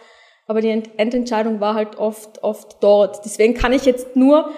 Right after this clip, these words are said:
aus der Perspektive reden, aber ich glaube, beides tut weh. Wenn man <laughs> sich selber dagegen entscheidet oder wenn man zum Beispiel an was geglaubt hat und man hat dort nicht investiert, ähm, ist vielleicht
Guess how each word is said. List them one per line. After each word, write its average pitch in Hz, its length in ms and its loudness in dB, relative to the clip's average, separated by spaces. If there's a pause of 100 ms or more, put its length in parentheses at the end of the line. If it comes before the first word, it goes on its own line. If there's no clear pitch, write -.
(360)
aus 233 220 -2
der 247 260 2
Perspektive 254 840 0
reden, 233 200 2
aber 240 100 -2
ich - 140 -14
glaube, 233 240 2
beides 247 480 0
tut 214 340 -6
weh. 190 400 -4
Wenn 220 160 -4
man 240 180 2 (300)
<laughs> - 280 -20
sich 240 260 -8
selber 240 260 2
dagegen 254 300 4
entscheidet 254 440 0
oder 226 140 0
wenn 226 140 0
man 240 120 -2
zum 247 120 -2
Beispiel 240 180 -6
an 226 140 -4
was 220 140 -4
geglaubt 226 380 -2
hat 240 200 -4
und 226 160 -6 (320)
man 226 120 -8
hat 220 160 -6
dort 214 160 -8
nicht 247 220 -2
investiert, 240 640 -2 (720)
ähm, 214 640 -4
ist 220 220 -6
vielleicht - 400 -8